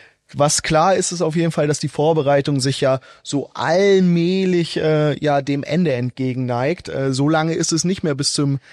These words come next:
Ligastart am ersten August-Wochenende. Jetzt stehen noch ein, äh, ja, zwei bis vielleicht drei, äh, Testspiele beim F C Hansa an. Und wir haben's ja jetzt nun schon ganz oft erwähnt, Aston Villa, Tommy hat hier seine Tasse förmlich poliert.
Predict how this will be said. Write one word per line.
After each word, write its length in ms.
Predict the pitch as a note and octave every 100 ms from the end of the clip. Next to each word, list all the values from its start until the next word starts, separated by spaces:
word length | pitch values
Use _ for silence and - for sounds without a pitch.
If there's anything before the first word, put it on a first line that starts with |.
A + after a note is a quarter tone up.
| - -
Ligastart 640 | D#3 D3+ C#3 - C#3 C#3 B2+
am 140 | C3+
ersten 320 | C3+ B2+ C3+
August-Wochenende. 1080 | A#2 B2+ C#3 - C3+ B2 - - C3 C3+ F3+ - - _
Jetzt 240 | C3+ C3
stehen 240 | - D3 D#3
noch 240 | D3+ D3
ein, 240 | D3+ C#3+ C#3
äh, 240 | - B2+
ja, 360 | C3 C3+ A#2+ - _ _
zwei 500 | - - B2+ C#3+ F3
bis 240 | D#3 C#3+
vielleicht 500 | - C#3+ B2+ B2 - -
drei, 440 | A#2+ A2+ B2 C#3
äh, 280 | - B2+ A#2+
Testspiele 500 | - C3+ - D#3+ D#3+
beim 180 | D3+ D3+
F 160 | D#3
C 180 | - D3+
Hansa 300 | D3 D#3 D3
an. 240 | C#3 E3+ G3+ - - - -
Und 300 | D3 D3 -
wir 120 | B2
haben's 180 | D3 C#3+
ja 100 | C3
jetzt 180 | B2+ D3
nun 140 | C#3
schon 140 | C3+
ganz 260 | A#2+ A#2 B2
oft 220 | A#2 -
erwähnt, 400 | A2+ A2+ A#2 A2
Aston 340 | B2+ - B2+ B2
Villa, 320 | C3+ C3 B2
Tommy 280 | - C#3 C3+
hat 180 | B2+
hier 100 | D3
seine 280 | B2+ C3 C3
Tasse 340 | - C#3+ C#3+ C3
förmlich 360 | C#3+ C#3+ C3+
poliert. 460 | - C#3+ D#3 C#3